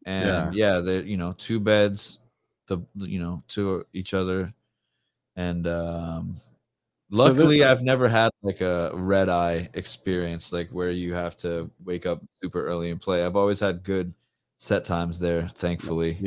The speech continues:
Speaker 1: you
Speaker 2: Yeah,
Speaker 1: know.
Speaker 2: dude.
Speaker 1: I've played, like,
Speaker 2: Yeah.
Speaker 1: a two o'clock in the afternoon one. You know, I'm still drunk from the night before, and then we play, and then we go get drunk again.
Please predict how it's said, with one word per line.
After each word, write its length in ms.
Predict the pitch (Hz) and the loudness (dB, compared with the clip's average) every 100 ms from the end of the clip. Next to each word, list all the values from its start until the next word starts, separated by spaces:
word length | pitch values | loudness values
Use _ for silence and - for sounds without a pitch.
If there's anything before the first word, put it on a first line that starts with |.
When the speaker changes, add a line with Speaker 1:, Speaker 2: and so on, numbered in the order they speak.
| 98 | -2
Speaker 1:
you 80 | 104 | 0
Speaker 2:
Yeah, 40 | 104 | 2
Speaker 1:
know. 200 | 92 82 | 0 -4
Speaker 2:
dude. 320 | 90 95 90 _ _ _ _ _ _ | -4 -4 -6 _ _ _ _ _ _
Speaker 1:
I've 120 | 113 - | -6 4
played, 220 | 151 131 | 6 8
like, 180 | 113 107 | 6 6
Speaker 2:
Yeah. 20 | |
Speaker 1:
a 200 | 98 90 - | 4 2 -4
two 260 | - 123 110 | -2 2 2
o'clock 420 | - 107 104 101 | 4 4 4 2
in 80 | 95 | -2
the 60 | 90 | 0
afternoon 680 | 95 92 92 95 95 92 | -2 -2 -4 -2 -2 -2
one. 420 | 92 92 92 87 90 | -2 -2 -4 -4 -4
You 60 | |
know, 80 | 87 | -4
I'm 80 | 87 | -4
still 280 | - - 95 | -4 0 0
drunk 300 | 90 95 92 | 0 -2 -2
from 160 | - 90 | -4 -2
the 60 | 90 | -2
night 200 | 90 80 | -2 -4
before, 440 | 87 90 90 90 | -6 -2 0 0
and 80 | 90 | -2
then 140 | 87 87 | -4 -6
we 100 | 90 | -4
play, 340 | 92 87 87 | -2 0 0
and 80 | 87 | -2
then 100 | 87 | -4
we 120 | 85 | -6
go 280 | 90 85 82 | -4 -4 -6
get 300 | 90 110 - | -8 -10 -10
drunk 260 | 92 87 87 | -6 -8 -8
again. 320 | 92 85 85 | -10 -8 -8